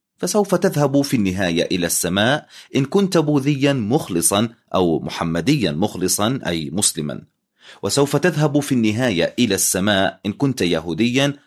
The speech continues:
أو إن كنت ملحدا، وقد تذهب في النهاية إلى السماء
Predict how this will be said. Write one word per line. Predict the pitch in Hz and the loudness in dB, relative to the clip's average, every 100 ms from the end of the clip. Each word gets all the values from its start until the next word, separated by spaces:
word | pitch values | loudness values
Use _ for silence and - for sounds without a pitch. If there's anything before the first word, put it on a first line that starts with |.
| _ | _
أو | 160 196 190 _ - | 2 2 -2 _ -4
إن | 165 | -4
كنت | 160 170 160 | 0 0 2
ملحدا، | 160 180 - 120 82 - - _ _ _ _ _ | 0 0 -2 -4 -4 -8 -16 _ _ _ _ _
وقد | - 85 90 | -8 -6 -4
تذهب | - 92 92 78 | -2 -2 -2 -4
في | 87 95 | -4 -2
النهاية | 92 87 107 120 78 | -2 -2 -2 0 -2
إلى | - 92 82 | -2 -4 -2
السماء | - 87 85 117 120 - | -2 -2 0 2 2 0